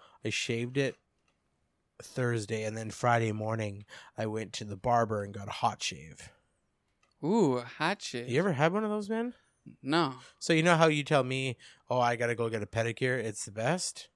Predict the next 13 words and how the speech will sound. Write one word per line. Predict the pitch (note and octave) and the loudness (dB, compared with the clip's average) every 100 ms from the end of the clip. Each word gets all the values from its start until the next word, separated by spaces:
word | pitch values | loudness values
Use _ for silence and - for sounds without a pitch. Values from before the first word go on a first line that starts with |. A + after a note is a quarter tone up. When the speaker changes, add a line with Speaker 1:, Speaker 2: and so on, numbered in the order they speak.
| _ _ _ _ _ | _ _ _ _ _
Speaker 1:
Hot | - C#3 | -2 2
Speaker 2:
Oh, | D3+ | 4
you | |
should | E3+ B2+ | 4 4
Speaker 1:
shave. | |
Speaker 2:
just | G3 F#3 | 2 4
bring | G#3+ | 2
that | G#3 G3 | 6 6
up | F#3+ | 6
on | G3 | 4
the | F#3 | -2
podcast. | F3+ E3+ D3 B2 B2 - - _ _ _ _ _ | 4 4 4 -6 -8 -10 -20 _ _ _ _ _
Speaker 1:
What? | D3+ B2+ | -6 -6